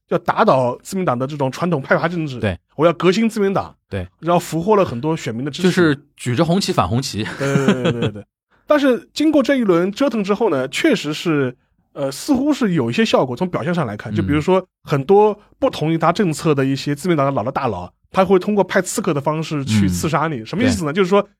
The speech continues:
Speaker 1: 选举的时候呢，哎，我就挑一个青壮年的人去你选区里拆你台。
Speaker 2: 因为改成小选举区了，
Speaker 1: 对。
Speaker 2: 你这个选举区只能出一个人。
Speaker 1: 对，对。
Speaker 2: 原来的那个地方的大佬呢，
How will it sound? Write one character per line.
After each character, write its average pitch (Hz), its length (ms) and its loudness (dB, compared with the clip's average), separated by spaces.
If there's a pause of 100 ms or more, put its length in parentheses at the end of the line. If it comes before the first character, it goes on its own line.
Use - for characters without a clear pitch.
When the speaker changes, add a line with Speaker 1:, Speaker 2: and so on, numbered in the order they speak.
(160)
Speaker 1:
选 247 200 2
举 196 80 -2
的 151 80 0
时 160 120 -6
候 180 140 -2
呢， 117 200 -4 (300)
哎， 254 180 4
我 160 240 4
就 302 160 4
挑 233 320 2
一 226 100 0
个 180 360 2 (280)
青 233 220 2
壮 208 140 4
年 143 80 -4
的 143 80 -2
人 113 260 -8 (220)
去 - 120 -10
你 208 120 -2
选 123 240 -6
区 196 180 -6
里 143 220 -2
拆 185 200 -6
你 139 60 -4
台。 101 260 -14 (100)
Speaker 2:
因 262 180 2
为 240 80 6
改 147 160 0
成 175 160 2
小 156 120 2
选 151 140 2
举 98 100 -2
区 - 200 -8
了， 78 80 -10
Speaker 1:
对。 123 120 -2
Speaker 2:
你 127 80 2
这 202 120 -2
个 208 40 2
选 185 140 2
举 160 100 2
区 165 120 0
只 127 120 -4
能 104 120 2
出 - 180 -2
一 113 100 2
个 135 80 4
人。 90 220 0
Speaker 1:
对， - 60 -4
对。 - 80 4
Speaker 2:
原 214 100 2
来 190 220 2
的 185 160 2
那 180 120 0
个 160 120 0
地 160 180 -2
方 156 180 0
的 156 80 2
大 160 220 2
佬 90 160 2
呢， 101 220 0